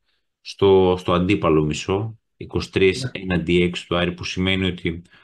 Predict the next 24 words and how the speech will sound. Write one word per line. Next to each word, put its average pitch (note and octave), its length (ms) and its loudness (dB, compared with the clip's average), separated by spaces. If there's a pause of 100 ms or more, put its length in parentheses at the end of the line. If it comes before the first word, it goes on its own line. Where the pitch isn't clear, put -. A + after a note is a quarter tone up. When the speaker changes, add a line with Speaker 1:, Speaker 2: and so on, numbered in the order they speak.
(480)
Speaker 1:
ο F#2 720 4
Παναθηναϊκός F#2 480 -2
πήγαινε G2 340 0
ή G2+ 60 0
σε - 160 -4
άμεση F#2+ 300 -2
ανάκτηση F#2+ 520 -2
ή F#2+ 40 0
σε F#2+ 140 0
υψηλό F#2 460 2
pressing. G2 440 -2 (520)
Ε, A#2 400 0 (140)
ο B2+ 220 4
Άρης C#3 260 2
περίμενε B2 480 4
πιο A2 260 -2
πίσω, E2 340 -4 (200)
στα F#2 200 -6
τρία F#2 260 -2
τέταρτα, A2 460 -2
μπορεί F2+ 240 4
και F2 120 -6
πιο - 160 -4
χαμηλά. A2 600 -2